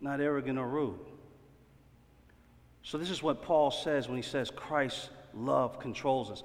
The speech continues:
He's making a statement to them that the way that we love you, the way that we actually, the way that I actually lead, the way that I move forward, the way that God has called us to serve you is with this kind of love.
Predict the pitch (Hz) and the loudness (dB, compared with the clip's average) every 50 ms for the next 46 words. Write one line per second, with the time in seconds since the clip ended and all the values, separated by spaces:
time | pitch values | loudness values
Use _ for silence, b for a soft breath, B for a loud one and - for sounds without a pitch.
0 | B B B - 151 143 127 139 143 147 143 143 135 131 123 - - - 170 170 | B B B -4 -2 0 2 2 2 2 2 0 -2 -2 -4 -4 -2 0 0 2
1 | 131 147 139 - - 139 117 127 123 123 117 127 123 123 120 120 - - - - | 2 0 -2 -2 -2 -2 -2 0 -2 0 2 4 4 4 2 2 -2 -8 -8 -4
2 | 135 131 117 117 143 156 156 147 123 135 143 151 151 151 165 180 175 175 185 170 | -2 -2 2 4 4 4 4 2 0 0 0 0 2 2 2 2 0 -2 -4 -2
3 | 151 127 135 147 143 147 131 135 147 151 151 151 151 147 - - 147 139 135 127 | 0 0 2 2 2 0 0 0 2 4 4 4 2 0 -2 -2 -2 -2 -2 -2
4 | B B B - 135 127 147 147 139 123 123 127 135 156 170 165 - - 180 175 | B B B -2 2 4 4 4 4 6 8 10 10 10 10 8 4 0 0 0
5 | 185 170 170 180 190 190 185 196 - B B B 147 131 123 143 147 131 135 127 | 0 0 0 0 0 0 -2 -2 -6 B B B -2 2 2 2 4 4 6 6
6 | 131 135 151 165 156 160 170 185 165 - - 185 180 180 190 196 185 - 143 127 | 8 8 8 8 8 6 4 4 4 0 2 4 4 6 6 4 4 2 0 2
7 | 139 151 151 147 143 139 131 123 - - - - - 147 156 160 156 156 147 120 | 2 2 4 6 6 6 6 4 0 -6 -8 4 8 10 10 10 10 6 4 0
8 | - - - - 180 165 160 156 165 151 - - - 127 107 - - - - 175 | 0 -4 0 2 4 4 4 4 2 0 -2 -2 -4 -4 -4 -4 -4 0 2 4
9 | 165 180 185 185 180 202 214 226 240 240 - - - - - - - - - - | 6 6 6 4 2 0 0 0 0 -2 -6 -8 -12 -16 -20 -20 -20 -20 -20 -20
10 | - - - - - - - 143 123 - 131 127 117 127 123 - - - 131 117 | -20 -20 -20 -20 -20 -10 -10 -8 -6 -4 -4 -4 -2 -2 -4 -4 -2 -2 -2 0
11 | 113 110 113 117 110 101 - | 0 0 0 0 0 0 -4